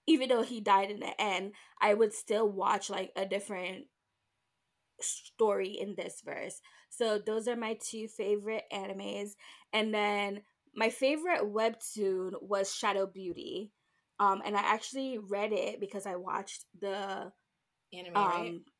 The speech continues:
Speaker 1: the anime, the, not the anime, <laughs> the drama,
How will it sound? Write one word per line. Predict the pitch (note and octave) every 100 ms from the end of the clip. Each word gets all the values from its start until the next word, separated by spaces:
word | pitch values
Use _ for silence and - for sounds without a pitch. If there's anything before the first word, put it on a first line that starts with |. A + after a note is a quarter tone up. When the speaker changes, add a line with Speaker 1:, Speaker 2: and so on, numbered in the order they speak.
| _ _ _
Speaker 1:
the | G3+
anime, | - G#3 B3+ G3 F3+ -
the, | A3 G#3 G3 F#3+
not | G#3+ G3+
the |
anime, | F#3 A3 A#3+ C#4+ - F#4+ -
<laughs> | - - D#4+
the | A#3
drama, | G#3+ G#3+ A#3 B3 G#3 F3 G3+